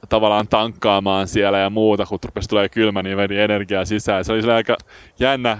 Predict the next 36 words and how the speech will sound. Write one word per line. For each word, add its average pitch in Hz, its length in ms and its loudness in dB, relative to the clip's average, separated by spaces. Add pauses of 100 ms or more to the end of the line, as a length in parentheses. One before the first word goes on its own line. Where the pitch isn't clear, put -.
(360)
tutkimusmatka 113 720 0
yö, 113 300 4
mut 104 160 -12
kun 113 100 -10
mä 123 120 -2
aamulla 139 440 2
sit 123 220 -8
olin 127 140 -4
nukahtunut, 127 520 -4
kun 120 60 -10
mä 120 80 0
aamulla 135 340 0
heräsin 113 520 -4
ja, 98 120 -6 (960)
ja 101 120 -4
sit - 240 -6
mä 117 60 -6
niinku 110 180 -6
jotenkin 107 360 -6 (380)
avasin 127 480 0
ne 101 100 -4
niin 101 280 -6
kuin 101 200 -6
silmät 120 560 -2
ja 104 60 -4
muuta, 107 360 -6
niin 98 100 -12
sellainen 107 200 -12
vahva 123 320 -4
elävyyden 98 580 0
kokemus. 95 440 -4
Ja 101 80 -4
itse 117 180 -4
asiassa - 100 -14
tää 123 120 2
sama 131 360 -2